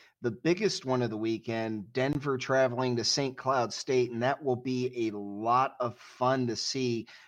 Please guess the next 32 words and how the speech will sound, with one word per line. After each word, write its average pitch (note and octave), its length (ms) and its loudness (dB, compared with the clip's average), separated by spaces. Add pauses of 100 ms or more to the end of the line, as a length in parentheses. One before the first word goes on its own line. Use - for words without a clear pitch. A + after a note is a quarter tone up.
North D#3 360 2
Dakota D#3 460 -2
takes D3+ 380 -2
on C#3 180 2
Miami C3 800 0
in C3+ 120 -2
a B2+ 40 -4
ba-, A#2+ 360 -2
battle C3+ 360 2
of A#2+ 80 -4
some A#2+ 220 -2
ranked B2 500 -4
teams C#3 640 -2 (420)
over C#3 260 0
the C3+ 100 0
weekend. C#3 500 0
That B2 220 0
will D3+ 80 -6
be C3+ 160 -4
good. C3 280 -2
The B2+ 220 -4
N C#3+ 180 -2
C C3+ 300 -2
H C#3 200 -2
C C#3 380 -2 (280)
heating D3+ 480 2
up. B2+ 180 2
We've B2 160 0
talked C3+ 300 0
about B2 180 2
what C3+ 160 2
a G#2+ 100 0